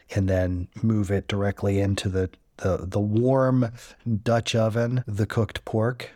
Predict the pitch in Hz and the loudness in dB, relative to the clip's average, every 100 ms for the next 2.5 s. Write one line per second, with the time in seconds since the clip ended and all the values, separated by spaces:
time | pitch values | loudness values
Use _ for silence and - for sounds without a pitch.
0 | - 101 98 95 - 95 92 - 104 104 | -2 0 0 -2 -2 0 0 0 2 2
1 | 101 98 - 95 - 101 95 90 87 - | 0 0 0 0 0 0 2 0 -2 -2
2 | 110 110 120 117 | 0 0 0 0